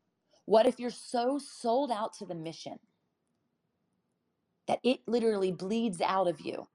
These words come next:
that when you walk into the room, people know? I sat in this circle at Mike Zeller's mastermind this past weekend. And you guys,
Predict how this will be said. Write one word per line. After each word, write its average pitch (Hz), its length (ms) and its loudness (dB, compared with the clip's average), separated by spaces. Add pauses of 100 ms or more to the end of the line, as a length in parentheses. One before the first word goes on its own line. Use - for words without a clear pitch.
(1120)
that - 140 2
when 180 160 -2
you 165 100 -2
walk 165 360 -4
into 240 220 -4
the 269 100 0
room, 180 360 -4
people 185 420 -4
know? - 340 -4 (2250)
I 170 40 -2
sat 214 220 8
in 220 60 8
this 190 140 8
circle 180 500 8 (580)
at - 140 8
Mike 180 260 6
Zeller's 156 400 2
mastermind 151 500 -2
this 143 120 -10
past 151 280 -4
weekend. 147 280 -2
And 143 100 -4
you 151 60 -6
guys, 156 220 4